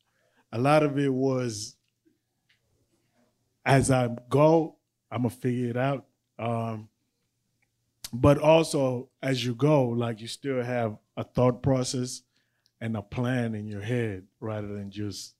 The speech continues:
shooting in the dark. But I feel like music is so unpredictable that you can't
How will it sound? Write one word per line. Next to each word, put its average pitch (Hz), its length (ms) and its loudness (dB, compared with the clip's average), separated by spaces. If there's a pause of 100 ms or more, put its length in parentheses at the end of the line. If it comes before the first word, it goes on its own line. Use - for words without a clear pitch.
shooting 113 360 -2
in 98 140 -10
the 95 80 -18
dark. 113 420 -6 (920)
But 110 340 -6 (460)
I 110 80 -6
feel 131 240 -2
like 110 200 -2
music 127 300 -2
is 113 140 -2
so 120 180 0
unpredictable 123 840 -4
that 104 240 -10
you 110 80 -10
can't 110 520 -6